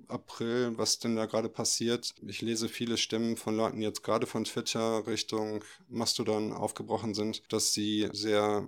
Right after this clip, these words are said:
ja, dass sie sehr traurig sind. Gerade Marginalisierte, äh, verlieren ganz sicherlich mit der Zerstörung von Twitter ein kostbares Instrument, was sie sich selber auch die Jahre über erkämpft haben.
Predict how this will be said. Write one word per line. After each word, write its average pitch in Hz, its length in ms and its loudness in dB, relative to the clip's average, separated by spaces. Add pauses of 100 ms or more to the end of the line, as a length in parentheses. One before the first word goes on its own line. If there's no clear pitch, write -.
(140)
ja, 107 320 0 (200)
dass - 160 2
sie 107 60 -2
sehr 98 180 0
traurig 117 360 4
sind. 113 440 0 (140)
Gerade 113 240 4
Marginalisierte, 107 1200 4 (320)
äh, 101 160 -4
verlieren 110 580 0
ganz 110 240 2
sicherlich 101 500 0 (140)
mit 110 100 -4
der 117 120 2
Zerstörung 107 580 2
von 104 240 -2
Twitter 104 800 2
ein 113 160 -2
kostbares - 840 0 (100)
Instrument, 120 460 0
was 113 140 2
sie 113 40 -2
sich 110 220 2
selber 135 300 6
auch 107 120 4
die 110 140 -4
Jahre 117 260 6
über 107 380 2
erkämpft - 480 -4
haben. 101 380 -2